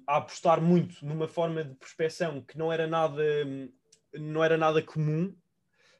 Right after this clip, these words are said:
que era, eh, as redes sociais e o posicionamento digital e paid advertising.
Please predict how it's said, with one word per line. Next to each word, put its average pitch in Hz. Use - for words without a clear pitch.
que 156
era, 156
eh, 143
as 143
redes -
sociais 156
e 151
o 131
posicionamento 147
digital 139
e 127
paid 147
advertising. 147